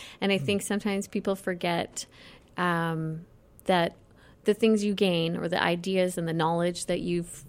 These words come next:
Speaker 1: you learn can be used to get to the next step. Almost like
Speaker 2: Mm.
Speaker 1: standing on the shoulders of giants, right?
Speaker 2: Mm-hmm.
Speaker 1: Like that kind of idea. Sometimes we just say, like, "Okay, I know this, I'll put it over there. I know this, we'll put it over there."
Speaker 2: Mm.
Speaker 1: But I'm trying to think, "I know this, how can I stand on top of that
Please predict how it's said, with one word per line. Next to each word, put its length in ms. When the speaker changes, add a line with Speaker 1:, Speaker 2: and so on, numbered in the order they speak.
Speaker 1:
you 260
learn 580
can 220
be 100
used 360
to 60
get 240
to 100
the 100
next 300
step. 240
Almost 220
like 100
Speaker 2:
Mm. 40
Speaker 1:
standing 260
on 40
the 60
shoulders 340
of 100
giants, 380
right? 180
Speaker 2:
Mm-hmm. 80
Speaker 1:
Like 160
that 160
kind 140
of 60
idea. 400
Sometimes 320
we 80
just 240
say, 160
like, 180
"Okay, 200
I 20
know 160
this, 240
I'll 80
put 140
it 100
over 140
there. 220
I 60
know 120
this, 320
we'll 80
put 120
it 80
over 140
there." 260
Speaker 2:
Mm. 60
Speaker 1:
But 160
I'm 80
trying 220
to 200
think, 320
"I 60
know 160
this, 320
how 100
can 120
I 40
stand 300
on 80
top 240
of 140
that 200